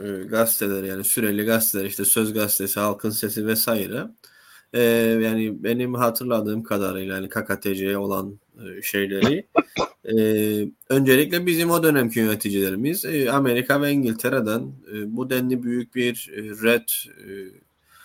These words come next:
total bir red geleceğini düşünmüyorlardı.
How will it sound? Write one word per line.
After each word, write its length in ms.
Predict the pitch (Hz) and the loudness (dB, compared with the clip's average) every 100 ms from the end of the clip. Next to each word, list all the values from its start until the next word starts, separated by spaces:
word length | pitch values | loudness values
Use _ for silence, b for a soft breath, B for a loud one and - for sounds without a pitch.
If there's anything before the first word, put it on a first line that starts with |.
| B B - | B B -2
total 380 | 120 113 127 | 0 4 4
bir 160 | 139 135 | 6 4
red 140 | 139 139 | 2 2
geleceğini 500 | 135 117 98 101 139 | 2 2 2 0 0
düşünmüyorlardı. 1080 | 151 139 139 117 95 92 92 95 113 151 | 0 0 0 2 0 -2 -8 -6 -6 -6